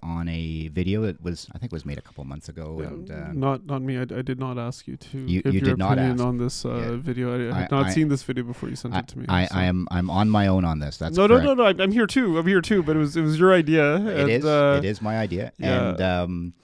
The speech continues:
Speaker 1: you know, I think it's, um, we're not here to talk about politics, um, and we're not gonna talk about politics today. But there are a number, um, there are a number of issues that are in the kind of, I don't know.
Speaker 2: Inaccuracies. There's a lot of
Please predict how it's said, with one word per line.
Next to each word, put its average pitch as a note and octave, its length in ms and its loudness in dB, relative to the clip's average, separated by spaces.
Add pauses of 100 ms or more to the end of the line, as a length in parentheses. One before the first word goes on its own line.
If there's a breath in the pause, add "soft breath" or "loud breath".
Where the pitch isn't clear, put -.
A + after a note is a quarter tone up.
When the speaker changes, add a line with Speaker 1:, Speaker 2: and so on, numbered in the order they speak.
(360 soft breath)
Speaker 1:
you A2 120 -6
know, F#2 140 -4
I G2 100 -4
think G2+ 220 -6
it's, - 280 -12
um, F2 600 -10 (260)
we're G2 140 -12
not F#2+ 200 -8
here A2+ 120 -2
to G#2+ 80 -4
talk F#2+ 220 -2
about F2 180 -2
politics, - 640 -6 (120)
um, E2 440 -4
and E2 200 -6
we're F2 120 -8
not E2+ 180 -4
gonna E2+ 160 -10
talk D#2+ 220 -14
about D#2 180 -14
politics D2+ 420 -14
today. D#2+ 420 -10 (520 soft breath)
But G#2+ 160 0
there A2+ 140 2
are A2 60 4
a G#2+ 40 2
number, G#2 640 -4
um, E2+ 400 -8 (100)
there F#2+ 220 -4
are G2 40 -2
a G2 40 -2
number G2+ 320 -2
of F2 80 -6
issues F2+ 540 -8
that F2 140 -10
are F2 80 -8
in F2 220 -8
the F2 60 -8
kind F2 260 -10
of, E2+ 140 -10 (540)
I E2 80 -16
don't G2+ 120 -8
know. F#2 260 -8 (120)
Speaker 2:
Inaccuracies. D3+ 920 4
There's C#3+ 300 6
a - 20 -2
lot B2+ 220 2
of B2 180 -4